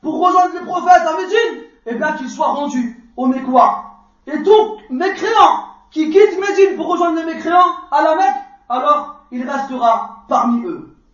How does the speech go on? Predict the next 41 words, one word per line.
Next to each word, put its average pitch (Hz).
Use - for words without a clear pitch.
Lorsqu'on 339
regarde 339
ces 311
clauses 339
et 269
ces, 294
et 262
ces, 277
et 254
ces, 294
et 262
ces, 240
lorsqu'on 277
regarde 330
ces 330
clauses, 311
on 294
a 339
l'impression 359
que 339
les 359
musulmans 359
sont 370
les 381
perdants. 359
On 302
a 359
l'impression 370
que 359
les 370
musulmans 359
sont 359
avilis, 370
sont 320
humiliés. 311
D'ailleurs, 359
les 359
musulmans, 359
les 339
compagnons, 339
radiyallahu 349